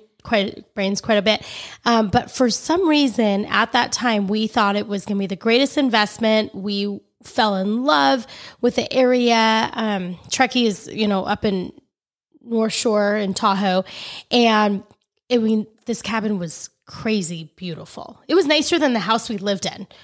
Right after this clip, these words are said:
Okay, so that's, like, number one flag. <laughs> Like, you probably shouldn't buy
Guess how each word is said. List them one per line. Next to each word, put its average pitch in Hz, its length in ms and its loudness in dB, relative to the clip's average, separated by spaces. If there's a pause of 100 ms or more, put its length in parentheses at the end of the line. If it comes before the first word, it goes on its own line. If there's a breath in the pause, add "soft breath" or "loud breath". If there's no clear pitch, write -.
(120 loud breath)
Okay, 240 240 2
so 262 120 0
that's, 233 480 0 (140)
like, 196 300 -8
number 226 280 0
one 202 220 -2
flag. 214 460 -2
<laughs> - 20 0
Like, 370 280 4
you 403 120 4
probably 330 400 2
shouldn't 339 400 0
buy 269 300 2